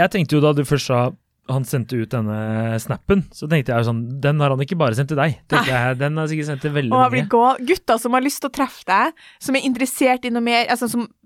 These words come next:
Speaker 2: primært da er interessert i å ligge, men som også lurer på om de kanskje er litt interessert,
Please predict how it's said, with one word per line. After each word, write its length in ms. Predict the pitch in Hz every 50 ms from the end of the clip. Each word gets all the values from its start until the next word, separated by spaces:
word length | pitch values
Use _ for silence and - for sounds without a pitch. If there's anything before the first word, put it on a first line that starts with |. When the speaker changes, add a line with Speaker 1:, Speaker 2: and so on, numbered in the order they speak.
| _ -
Speaker 2:
primært 380 | 214 233 233 226 214 233 - -
da 140 | 196 202 190 208
er 80 | 226 226
interessert 340 | 220 190 185 175 170 190
i 0 |
å 80 | 185 185
ligge, 160 | 208 220 196
men 100 | 220 220
som 140 | 220 - 254
også 160 | 254 240 -
lurer 160 | 190 202 220
på 140 | 208 196 196
om 80 | 180 175
de 80 | 175 185
kanskje 220 | - 220 208 190 180
er 60 | 180
litt 80 | 180 214
interessert, 480 | 208 220 196 175 170 - 208 240 269